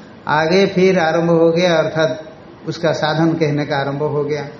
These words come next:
आगे बल्ली में भी बहुत परिमाण, खाली आत्मानं रतिनं विद्धि और इंद्रियेभ्य पराह्यर्था, इस प्रकार के थोड़ा तो, त्वम पदार्थ शोधन का कहा गया,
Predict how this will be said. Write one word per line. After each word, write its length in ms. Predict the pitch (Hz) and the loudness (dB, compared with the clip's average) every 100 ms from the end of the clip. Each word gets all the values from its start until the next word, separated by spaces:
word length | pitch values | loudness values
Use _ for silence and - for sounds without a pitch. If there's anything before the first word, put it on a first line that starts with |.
| - - - - | -20 -20 -16 -4
आगे 220 | 151 165 | 0 0
बल्ली 280 | 170 165 170 | 2 4 4
में 180 | 165 170 | 4 4
भी 120 | 180 | 2
बहुत 320 | 165 165 165 | 2 2 2
परिमाण, 260 | 170 165 151 | 0 2 0
खाली 260 | 143 175 | -2 -2
आत्मानं 520 | 190 175 180 175 175 | 0 -2 -4 -4 -2
रतिनं 340 | 175 170 170 170 | -2 0 2 2
विद्धि 500 | 170 165 160 165 170 | 2 0 0 2 2
और 200 | 165 160 | 2 0
इंद्रियेभ्य 520 | 165 165 165 165 160 | -2 2 2 4 2
पराह्यर्था, 920 | 160 156 160 147 156 147 156 151 156 185 | 2 0 0 0 -2 -2 -2 -4 -6 -10
इस 100 | 175 | -6
प्रकार 400 | 185 175 180 180 | -4 -2 -2 -2
के 140 | 190 | -4
थोड़ा 420 | 180 - 175 180 | -4 -2 0 0
तो, 180 | 175 170 | -2 -6
त्वम 400 | 165 - - 180 | -8 -6 -2 -2
पदार्थ 460 | 170 165 165 165 170 | 0 0 0 0 -2
शोधन 320 | 170 160 160 | -2 -2 -2
का 220 | 156 160 | -2 -2
कहा 260 | 160 156 151 | -2 -2 -2
गया, 240 | 135 127 | -2 -6